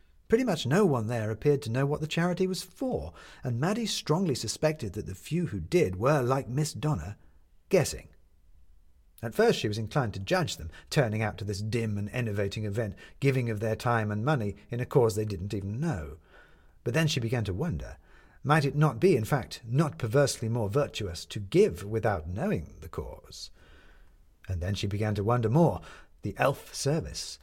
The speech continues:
the Home for Weathered Seamen, how many other charity events might be going on right now, how many other inedible dinners,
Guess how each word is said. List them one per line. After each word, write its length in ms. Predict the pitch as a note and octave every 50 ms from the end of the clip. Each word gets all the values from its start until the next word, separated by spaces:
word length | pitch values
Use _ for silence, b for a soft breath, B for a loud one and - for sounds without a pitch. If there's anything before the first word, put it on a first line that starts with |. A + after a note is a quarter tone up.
| B B B
the 80 | - -
Home 420 | - - A#2+ B2+ C3 B2+ B2 A#2+
for 140 | A2 - A#2
Weathered 420 | G#2+ G2+ A2+ B2+ A#2+ A2+ G#2+ G2
Seamen, 600 | - - - - D#3+ F3 E3+ - E2 D#2 D2+ D2+ B B B B B
how 200 | - D3 D#3 E3
many 340 | D#3+ D#3 D3 C#3+ C#3+ C#3 C3+
other 240 | - C#3 C3 C#3
charity 520 | - - - - B2+ B2+ B2+ A#2+ - B2 A#2+
events 400 | A2 G#2 A#2+ A#2+ A2+ - - B2+
might 200 | A#2+ A#2 A2 E2
be 100 | A2 G#2+
going 300 | A2+ G#2+ G2+ G2+ G#2 G#2
on 200 | G#2+ G#2 G2+ G2
right 240 | G#2+ G#2 G2+ G2+ -
now, 260 | A#2 G#2+ G2 F#2+ B B B
how 220 | - C#3 D#3+ F3 E3+
many 360 | E3+ E3 D#3+ D#3 D#3+ D3+ C3+
other 260 | C#3+ D#3 C#3+ D3+ C#3+
inedible 540 | C#3 C#3+ C#3+ C#3+ C#3 C3+ C#3 C3 C3+ C3+ B2+
dinners, 320 | C3+ C3 B2+ A#2+ G2+ -